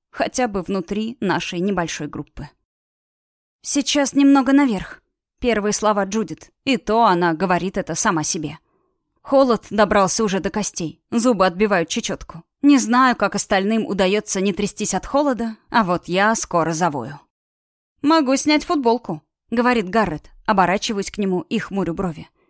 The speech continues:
«Если ты этого хочешь, конечно. Это единственный источник тепла, которым я могу поделиться».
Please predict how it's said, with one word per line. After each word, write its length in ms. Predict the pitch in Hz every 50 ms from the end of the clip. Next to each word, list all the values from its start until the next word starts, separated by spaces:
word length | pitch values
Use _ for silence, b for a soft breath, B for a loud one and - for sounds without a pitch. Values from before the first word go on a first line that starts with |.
| _ _
«Если 380 | _ - - - 302 - 269 294
ты 140 | 294 - 302
этого 280 | 285 285 294 254 262 285
хочешь, 360 | - - 539 - - 160 -
конечно. 500 | - 151 151 151 120 - - 160 165 B B B B B B B B B B
Это 220 | 330 359 - 320
единственный 600 | 285 226 226 185 196 226 214 - - 202 202 190
источник 460 | 185 - - 175 196 - - 185 175
тепла, 420 | - - - - 165 185 226 269 285
которым 480 | - - 240 - - 254 285 311 294
я 180 | 277 202 214 208
могу 240 | 220 214 185 165 151
поделиться». 580 | - 170 165 180 131 123 - - - 160 156